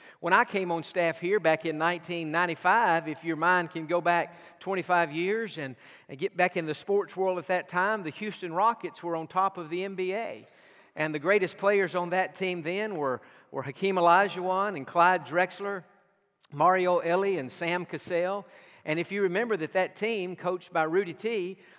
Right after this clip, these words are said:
won back-to-back N B A championships. And all over the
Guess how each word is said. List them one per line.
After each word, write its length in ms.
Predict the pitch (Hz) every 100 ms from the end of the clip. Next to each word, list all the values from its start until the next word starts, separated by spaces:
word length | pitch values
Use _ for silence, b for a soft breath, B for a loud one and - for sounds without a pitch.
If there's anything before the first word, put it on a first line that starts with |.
| B
won 400 | 139 180 196 180
back-to-back 640 | 139 185 - 165 185 196 190
N 140 | 185
B 200 | 202 208
A 80 | 214
championships. 880 | 208 226 254 247 170 131 143 127 -
And 60 | 143
all 420 | 165 208 220 -
over 320 | 185 202 214
the 260 | 185 202